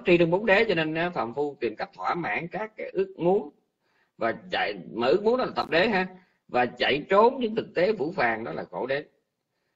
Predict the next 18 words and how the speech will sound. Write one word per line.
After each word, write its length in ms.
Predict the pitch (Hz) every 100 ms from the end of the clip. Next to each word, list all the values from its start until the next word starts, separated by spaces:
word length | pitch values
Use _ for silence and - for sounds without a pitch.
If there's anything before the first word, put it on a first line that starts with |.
| _
bằng 200 | 117 123
cách 120 | 190 117
là 80 |
thực 240 | - 113 -
hiện 360 | 120 123 139
các 180 | 156 202
cái 100 | 240
nghiệp 200 | 170 107 -
thiện 140 | 92
ác. 220 | 95 147 - _ _
À, 1040 | 90 92 110 131 151 165 160 151 131 120 113
là 80 | 107
do 220 | 117 131
bất 200 | 127 180 -
tri 160 | 143 131
trong 160 | 127
bốn 200 | 127 151
đế, 280 | 160 156 202